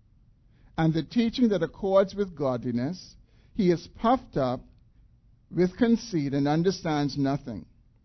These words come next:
He has an unhealthy craving for controversy and for quarrels about words, which produce,"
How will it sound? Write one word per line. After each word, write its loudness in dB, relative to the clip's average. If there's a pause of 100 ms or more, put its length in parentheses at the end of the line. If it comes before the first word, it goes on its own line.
(460)
He 2
has 0
an -2
unhealthy 0 (140)
craving 2 (280)
for -4
controversy -2 (280)
and 0
for -8
quarrels 2 (140)
about -2
words, -6 (2750)
which 2
produce," -2